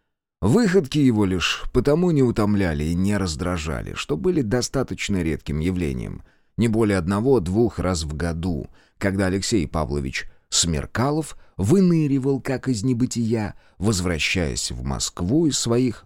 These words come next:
журналистских поездок, в которых проводил большую часть жизни.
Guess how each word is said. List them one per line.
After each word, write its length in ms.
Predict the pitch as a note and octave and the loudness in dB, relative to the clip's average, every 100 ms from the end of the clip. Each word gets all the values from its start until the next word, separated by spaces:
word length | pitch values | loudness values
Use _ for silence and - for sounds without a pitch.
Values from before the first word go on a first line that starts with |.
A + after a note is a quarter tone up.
| - | -6
журналистских 880 | F#2+ G2+ B2 A#2+ A#2 A#2 - G#2+ - | -2 2 2 2 0 0 -2 -2 -2
поездок, 640 | G#2+ G2+ A2 G#2 G#2 - - - _ | -2 0 0 0 -4 -6 -16 -20 _
в 120 | - - | -6 -2
которых 400 | F2+ D3+ F#3+ - | 0 0 0 0
проводил 480 | G#2 E2 E2+ D#3+ | 0 0 0 0
большую 640 | A2 F2 F#2+ A2+ - C#3+ D2 | 2 2 2 0 -4 -6 -4
часть 680 | - C#2+ C2 - - - - - | -4 -4 -4 -10 -12 -16 -16 -10
жизни. 640 | E2+ A2 G#2 A#1+ A1+ A#1 | -4 0 0 -2 -8 -10